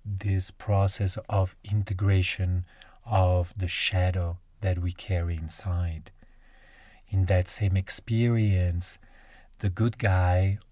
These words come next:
also finally receives from the medicine the healing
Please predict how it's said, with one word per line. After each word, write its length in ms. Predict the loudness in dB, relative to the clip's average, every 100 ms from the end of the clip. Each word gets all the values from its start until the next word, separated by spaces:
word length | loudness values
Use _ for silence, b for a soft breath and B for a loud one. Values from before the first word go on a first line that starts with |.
| _
also 520 | -8 -4 -4 -4 -2 -4
finally 640 | -2 0 0 2 2 2
receives 960 | 2 0 0 -2 -4 -2 -2 -2 -6 -14 B B B B
from 340 | -6 0 2
the 100 | 2
medicine 800 | 2 2 2 0 -2 -4 -6 -8 -12 _ b b b -12
the 460 | -2 2 2 2 0
healing 880 | -4 -8 -4 -2 0 0 0 -4